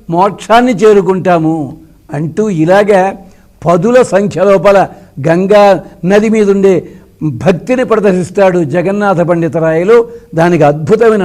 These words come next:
అనువాదం. ఇలాగ గంగా నది స్వామివారి పాదముల నుంచి ఆవిర్భవించింది. ఆ గంగ అంతటి పవిత్రమైన జలము, అండ అంత అంతర్గతమైన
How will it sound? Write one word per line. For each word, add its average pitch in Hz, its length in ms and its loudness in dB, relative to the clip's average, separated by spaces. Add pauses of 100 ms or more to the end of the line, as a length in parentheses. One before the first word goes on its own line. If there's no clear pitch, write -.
అనువాదం. 180 460 2 (440)
ఇలాగ 226 300 2 (400)
గంగా 208 380 4 (140)
నది 190 200 -2 (320)
స్వామివారి 190 720 2 (120)
పాదముల 196 500 2 (100)
నుంచి 196 240 -4 (140)
ఆవిర్భవించింది. 156 880 -2 (600)
ఆ 156 160 2 (240)
గంగ 185 240 0 (540)
అంతటి 190 540 0
పవిత్రమైన 214 640 0 (120)
జలము, 220 260 0 (500)
అండ 214 240 0 (300)
అంత 196 220 -4 (680)
అంతర్గతమైన 208 920 2